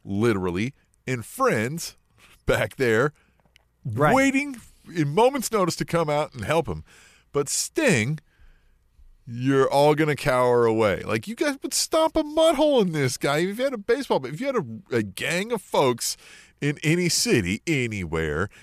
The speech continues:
Speaker 1: in the United States that, or in, in cities across the globe that, you know what I mean, were big dudes like that,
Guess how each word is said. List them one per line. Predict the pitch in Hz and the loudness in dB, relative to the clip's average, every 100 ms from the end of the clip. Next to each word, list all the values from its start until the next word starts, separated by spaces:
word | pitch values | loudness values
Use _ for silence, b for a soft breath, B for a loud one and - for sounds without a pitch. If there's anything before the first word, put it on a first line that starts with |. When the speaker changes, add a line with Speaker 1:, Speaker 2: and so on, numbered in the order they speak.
| B | B
Speaker 1:
in | 127 | -4
the | 123 | -4
United | 127 160 170 170 160 | -2 -2 0 -2 -2
States | - 135 107 120 - B B B | -4 -2 -2 -4 -12 B B B
that, | 107 131 123 120 _ _ _ _ | 0 2 2 0 _ _ _ _
or | 190 247 | 0 2
in, | 247 185 | 2 2
in | 196 208 190 _ _ _ - - | 2 0 -6 _ _ _ -20 -10
cities | - 175 196 | 0 2 2
across | 175 202 214 | 0 0 0
the | 208 | -2
globe | 240 247 185 160 | 2 2 2 2
that, | 170 165 151 | 2 2 -2
you | 151 | -2
know | |
what | 156 | -2
I | |
mean, | 160 196 | -4 -6
were | 160 113 - | -8 -6 -4
big | 240 - | -4 0
dudes | 285 180 | 0 0
like | 143 139 | -2 0
that, | 170 | -2